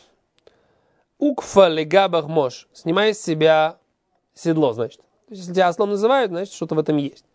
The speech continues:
Омар ле, э, говорит, написано в Торе, "Декти вайомер Агар".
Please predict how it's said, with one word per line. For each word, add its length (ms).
Омар 300
ле, 480
э, 240
говорит, 200
написано 320
в 20
Торе, 180
"Декти 400
вайомер 360
Агар". 460